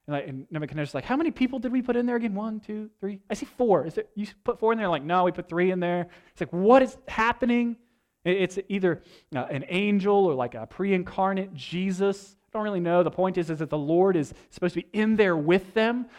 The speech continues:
protecting his people. And I love Nebuchadnezzar's reaction. You can see it, uh, down in verse twenty-eight of chapter three. Nebuchadnezzar exclaimed, "Praise to the God of Shadrach, Meshach, and Abednego.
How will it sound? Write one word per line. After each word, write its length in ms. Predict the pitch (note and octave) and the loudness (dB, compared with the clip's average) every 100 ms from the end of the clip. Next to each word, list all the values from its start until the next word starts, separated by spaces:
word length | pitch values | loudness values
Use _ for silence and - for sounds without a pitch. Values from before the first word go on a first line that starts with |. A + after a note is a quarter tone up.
| - | 0
protecting 680 | G3 F#3 G#3+ G#3+ - A3+ A3 | 0 2 0 -4 0 2 2
his 180 | E3+ | 2
people. 640 | - G3+ G#3 - A3+ B3 - _ _ _ _ _ - | -2 -4 -4 2 2 2 -4 _ _ _ _ _ 2
And 80 | F#3+ | 6
I 60 | |
love 280 | F#3+ G3+ B3+ | 8 8 8
Nebuchadnezzar's 580 | A#3+ G3+ E3+ E3+ F3 D#3 | 4 0 -2 -2 0 -2
reaction. 640 | C#3+ C3+ D#3+ - - C3+ | 0 2 2 -2 -8 -8
You 100 | D3 | -6
can 140 | D#3 C#3+ | -8 -10
see 240 | - C#3+ | -4 -4
it, 160 | C3 - - _ - | -4 -10 -20 _ -8
uh, 60 | |
down 280 | D#3+ D#3+ D#3 | -2 0 2
in 200 | D3 B2+ - _ - | 0 -4 -10 _ -2
verse 240 | D#3+ - | -2 -2
twenty-eight 480 | - F#3 D3+ D3 E3 | -8 -4 -2 0 0
of 100 | C#3+ | -2
chapter 340 | - C3 C3 | -4 -6 -6
three. 180 | A#2+ C#3+ | -10 -4
Nebuchadnezzar 560 | F3+ A3+ A3+ A3+ A3+ G#3+ | 0 0 0 0 2 0
exclaimed, 680 | G3 - G#3 A3+ F3+ F3+ - _ _ _ _ | -2 -6 -2 0 0 -2 -8 _ _ _ _
"Praise 460 | - A#3+ C4+ C#4 - | 4 8 10 8 2
to 100 | C4 | 0
the 80 | G3+ | 6
God 400 | G#3 G#3+ B3 G3+ | 8 10 8 6
of 80 | |
Shadrach, 640 | - - A3+ A#3 G3+ F3+ F3+ | -2 2 2 4 6 4 4
Meshach, 480 | G#3 A#3+ - F3 F#3 | -2 0 0 0 0
and 100 | F#3 | 2
Abednego. 680 | F3 A#3+ C4 F3 B2+ G#2+ | 6 6 4 0 -4 -6